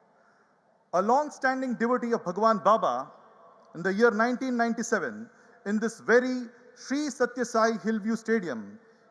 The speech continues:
he captained India to victory against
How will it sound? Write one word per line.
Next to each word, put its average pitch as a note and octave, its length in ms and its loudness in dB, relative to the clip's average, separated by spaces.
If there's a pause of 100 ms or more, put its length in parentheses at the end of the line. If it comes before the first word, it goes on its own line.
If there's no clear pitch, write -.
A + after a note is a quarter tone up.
he A#3 100 0
captained C#4 600 0 (220)
India C4+ 440 2
to G#3+ 120 -4
victory A#3 520 -4 (300)
against A3+ 540 0